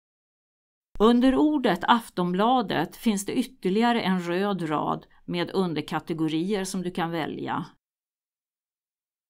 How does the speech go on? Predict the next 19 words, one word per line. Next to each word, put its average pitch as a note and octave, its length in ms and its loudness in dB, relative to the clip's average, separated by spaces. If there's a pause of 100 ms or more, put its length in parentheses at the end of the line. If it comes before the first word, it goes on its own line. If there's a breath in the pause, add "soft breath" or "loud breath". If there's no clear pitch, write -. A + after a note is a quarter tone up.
(920)
Längst C#4+ 460 2
upp F3+ 300 -4
i F3+ 80 0
vänstra F3 440 -2
hörnet E3+ 580 -2
finns G3 360 -2
en F#3+ 120 -2
liten G3 340 -4
knapp - 420 -6
med G3 180 -2
tre E3 380 -2
understreck. - 1000 -4 (2000)
När A#3+ 340 4
man B3 180 2
klickar C#4+ 500 -2
på D4+ 160 -4
den D#3 540 -2
så F#3+ 200 -2
ramlar G#3 600 -2